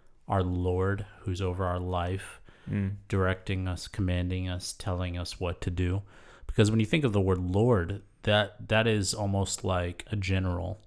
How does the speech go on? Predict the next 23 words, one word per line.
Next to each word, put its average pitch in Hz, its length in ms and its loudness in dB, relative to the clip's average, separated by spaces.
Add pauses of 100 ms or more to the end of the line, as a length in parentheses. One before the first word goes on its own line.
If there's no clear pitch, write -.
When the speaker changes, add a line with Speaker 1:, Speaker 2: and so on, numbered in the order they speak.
(580)
Speaker 1:
It's - 180 -4
someone, 95 680 2
it's, 104 220 -4
you're 113 180 2
subservient 92 840 0
to 92 220 -2
that. 87 300 -8
He 117 280 -4
has 101 240 2
the 92 160 -2
authority 90 720 -2
to - 160 -14
tell 92 260 -4
you 87 180 -4
to 85 100 -6
do 98 200 -2
something, 85 440 -4
whether 85 200 -2
you 101 220 0
like 90 320 0
it 87 60 -6
or 85 80 -4
not. 104 320 2